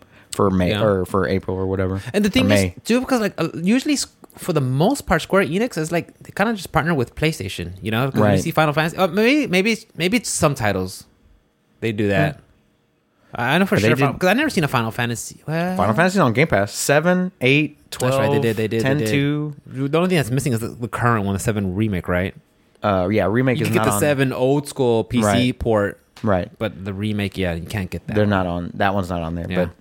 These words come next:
Speaker 1: that's probably because they still have that exclusivity deal with Sony right now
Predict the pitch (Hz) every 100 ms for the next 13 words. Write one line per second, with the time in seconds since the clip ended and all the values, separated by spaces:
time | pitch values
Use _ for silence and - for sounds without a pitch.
0 | - _ - _ _ _ _ _ _ -
1 | - 104 117 110 107 104 98 98 95 113
2 | 98 95 92 87 - 104 107 98 92 90
3 | 95 92 90 - 92 113 98 82 85 82